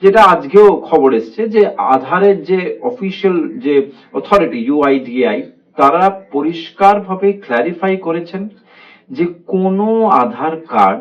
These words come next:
বা কোনো আধার নাম্বার ক্যান্সেল হয়নি, এটা এক নম্বর কথা। দ্বিতীয় নম্বর ক-, দ্বিতীয় নম্বর কথা হচ্ছে যে কিছু ডিঅ্যাক্টিভেশনস হয়েছে,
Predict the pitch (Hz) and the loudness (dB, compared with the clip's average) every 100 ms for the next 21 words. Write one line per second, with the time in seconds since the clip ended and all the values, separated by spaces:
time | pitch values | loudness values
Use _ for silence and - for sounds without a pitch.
0 | - - _ - _ 147 151 - 156 160 | -10 -20 _ -20 _ -8 -8 -6 -6 -4
1 | 180 208 202 - 214 - - 135 117 151 | -2 -2 0 0 0 0 -6 -6 -4 -6
2 | - 127 101 - _ _ _ _ - 110 | -6 -8 -10 -16 _ _ _ _ -20 -20
3 | - _ _ _ 165 156 175 180 208 208 | -20 _ _ _ -2 0 -2 -6 -4 -2
4 | 196 - - 185 180 123 95 - _ _ | -4 -10 -4 0 0 -2 -8 -16 _ _
5 | - 147 135 135 107 98 95 - - _ | 0 2 2 -2 -8 -8 -12 -18 -20 _
6 | _ _ - - - - 139 165 240 240 | _ _ -20 -20 -20 -14 -10 -2 2 2
7 | 220 220 180 - - 180 180 240 214 202 | 2 -2 -4 -12 -14 -12 2 4 4 0
8 | - 262 233 - 196 254 - - _ _ | -2 -4 -8 -6 -8 -8 -14 -20 _ _
9 | 180 - 214 208 - 196 156 170 170 170 | -14 -8 -6 -6 -4 -4 -2 0 0 -2
10 | 196 185 190 202 170 - - 127 156 175 | 0 2 0 -2 -10 -12 -8 0 0 0
11 | 233 | -6